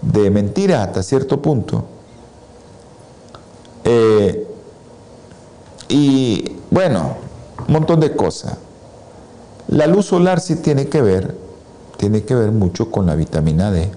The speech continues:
Y ustedes saben que la vitamina D no es una vitamina, es una hormona.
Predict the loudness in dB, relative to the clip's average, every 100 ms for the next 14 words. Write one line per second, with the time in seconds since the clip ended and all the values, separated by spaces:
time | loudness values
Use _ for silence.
0 | -12 -20 -20 -20 -20 -20 -20 -20 -20 -20
1 | -10 -2 -2 0 -2 0 0 0 0 0
2 | 0 0 -2 0 0 0 0 -2 -6 -12
3 | -20 -20 -20 -20 -20 -20 -2 2 2 2
4 | 0 0 0 0 -2 0 0 0 0 0
5 | 0 0 0 0 0